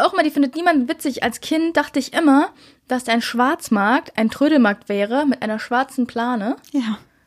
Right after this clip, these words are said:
Speaker 1: Findet auch niemand lustig.
Speaker 2: Du hattest noch was anderes, wo ich dachte, das kann doch nicht dein Ernst sein.
Speaker 1: Ich dachte, es gibt doch auch immer, diese Angaben sind ohne Gewehr.
Speaker 2: Mhm.
Speaker 1: Dachte ich immer, dass man, wenn man sich das irgendwie abholt oder was eintragen muss, muss man ohne Gewehr hingehen. Und dachte ich schon, wer hat denn schon ein Gewehr dabei? Ja.
Speaker 2: Wow.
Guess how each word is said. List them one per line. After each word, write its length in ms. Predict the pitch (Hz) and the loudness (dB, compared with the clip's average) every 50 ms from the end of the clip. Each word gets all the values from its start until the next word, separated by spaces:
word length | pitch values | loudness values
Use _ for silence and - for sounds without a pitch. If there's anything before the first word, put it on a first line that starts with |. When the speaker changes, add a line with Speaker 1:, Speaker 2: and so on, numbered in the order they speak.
| _ _ _ _ _ _ _ _ | _ _ _ _ _ _ _ _
Speaker 1:
Findet 240 | - 240 233 214 233 | -8 -6 -4 -4 0
auch 40 | 226 | 2
niemand 320 | 247 277 311 302 285 277 | 2 2 2 2 -2 -2
lustig. 260 | 269 285 285 - - 190 | -4 -6 -6 -4 0 2
Speaker 2:
Du 40 | 202 | 2
hattest 180 | 214 226 214 | 4 4 4
noch 140 | 220 208 190 | 2 2 2
was 120 | 190 175 - | 0 -2 0
anderes, 380 | - 196 196 185 170 165 - 170 | 2 2 2 2 2 0 -2 -2
wo 40 | |
ich 80 | 165 - | -2 0
dachte, 200 | 175 160 - 160 | 0 0 0 0
das 160 | 156 151 - | -2 -2 -2
kann 120 | - 185 180 | 0 2 4
doch 60 | 165 | 4
nicht 160 | 160 156 - | 4 2 2
dein 120 | 151 156 151 | 0 0 2
Ernst 320 | 160 156 165 165 - - | 2 2 2 2 -2 -4
sein. 260 | - 143 143 147 147 | -4 -2 0 2 2
Speaker 1:
Ich 120 | 160 220 - | 0 0 0
dachte, 460 | - 247 233 - 247 247 247 233 - - | 0 0 0 2 2 2 2 2 0 -4
es 120 | 208 - | -8 -6
gibt 160 | - 247 - | -6 -4 -2
doch 160 | 247 226 - 185 | -2 -4 -4 -8
auch 120 | 196 - | -10 -8
immer, 200 | - 214 226 220 | -4 -2 -2 -2
diese 220 | 208 226 214 - | -2 -4 -4 -2
Angaben 400 | - 226 233 233 226 220 226 226 | -2 0 0 0 0 0 0 0
sind 180 | 208 220 208 - | -2 -4 -6 -4
ohne 200 | 208 226 226 214 | -2 -2 -2 -2
Gewehr. 500 | 208 202 185 202 202 196 180 180 190 - - _ _ _ _ _ - | -2 -4 -4 -2 -2 -2 -2 -4 -6 -8 -12 _ _ _ _ _ 4
Speaker 2:
Mhm. 320 | 208 208 196 196 220 254 - | 6 6 6 6 4 2 2
Speaker 1:
Dachte 180 | 214 208 226 | -2 -6 -6
ich 80 | 226 - | -8 -4
immer, 120 | 208 226 220 | -2 0 0
dass 180 | 214 214 - | 0 0 -2
man, 180 | 226 208 208 202 | -2 -2 -2 -2
wenn 100 | 208 202 | -2 -2
man 120 | 202 202 196 | -2 -2 -4
sich 100 | 214 - | -6 -8
das 140 | 208 208 | -8 -6
irgendwie 260 | 185 190 196 196 - - | -6 -6 -4 -4 -4 -4
abholt 380 | 233 - - - 240 226 - | -6 -6 -2 0 0 0 2
oder 160 | 196 202 196 | 0 -2 -2
was 140 | 180 190 - | -2 -4 -4
eintragen 440 | - 196 220 226 - 247 226 220 226 | -2 -2 -2 0 0 0 2 2 2
muss, 200 | 220 220 - - | 2 0 0 -2
muss 160 | 220 208 - | -2 -2 0
man 120 | 226 214 - | 0 -2 0
ohne 260 | - 214 214 214 190 | 0 0 0 0 0
Gewehr 300 | 208 190 196 202 202 202 | 0 -2 0 0 2 2
hingehen. 360 | 190 196 190 180 - 185 185 | 2 0 0 -2 -2 -4 -2
Und 60 | 185 185 | -2 -2
dachte 200 | 190 - - 190 | -2 -4 -6 -10
ich 60 | - | -6
schon, 180 | - 196 190 | -2 -2 -2
wer 100 | 180 190 | -2 -2
hat 80 | 202 - | -2 -2
denn 120 | 208 196 - | -2 -4 -2
schon 160 | - 196 190 | -2 -2 0
ein 40 | 185 | 0
Gewehr 300 | 185 175 165 175 190 220 | -2 -2 -2 -2 0 0
dabei? 520 | 214 175 170 175 170 170 175 175 190 196 - - - - - - - _ _ _ _ _ - _ - | 0 0 0 -2 -2 0 0 -2 -4 -4 -6 -10 -10 -10 -18 -20 -20 _ _ _ _ _ -20 _ -6
Ja. 260 | 196 190 190 190 190 196 | -4 -4 -2 -2 -2 0
Speaker 2:
Wow. 460 | 185 160 151 139 139 139 139 151 147 | 2 2 4 4 4 4 4 2 0